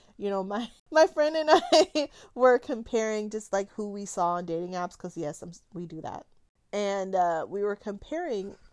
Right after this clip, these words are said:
videos. And my friend sent me the funniest and worst profile I think I've seen in a while. He was very much arrogant about who he could get and who he couldn't, wearing a dusty velour tracksuit,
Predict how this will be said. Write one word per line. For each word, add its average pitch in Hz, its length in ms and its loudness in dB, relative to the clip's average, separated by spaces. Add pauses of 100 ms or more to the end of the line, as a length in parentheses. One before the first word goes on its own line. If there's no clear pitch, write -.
(300)
videos. 185 760 0 (360)
And 269 140 2
my 277 140 0
friend 302 340 -6
sent - 260 -6
me 226 100 -6
the 214 140 -2
funniest 202 840 -8 (200)
and 208 260 -6
worst - 340 -6
profile - 560 -6 (300)
I 196 80 -8
think 202 260 -10
I've 202 140 -6
seen 190 240 -10
in 180 100 -6
a 180 80 -6
while. 196 420 -6
He 226 380 -8 (300)
was 202 260 2
very 190 400 2
much 175 380 -2
arrogant 175 600 2 (200)
about 180 500 2
who 208 120 -2
he 196 120 -8
could 190 180 -6
get 185 160 0
and 190 80 -10
who 196 140 -6
he 185 120 -8
couldn't, 175 460 -6 (120)
wearing 170 360 -4
a 180 140 -4
dusty 196 600 -4 (260)
velour 175 480 4
tracksuit, 180 680 -6